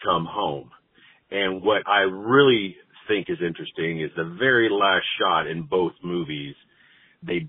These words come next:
both come to the realization that they're home, and there's a, the last shot is both of them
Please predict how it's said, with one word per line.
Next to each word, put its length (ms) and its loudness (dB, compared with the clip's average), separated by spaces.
both 260 4
come 160 -2
to 100 0
the 80 -2
realization 840 -2
that 180 -6
they're 180 -4
home, 500 -4
and 400 -4
there's 280 -2
a, 140 -8
the 60 -10
last 380 4
shot 340 4
is 120 -8
both 220 -2
of 100 -8
them 180 -8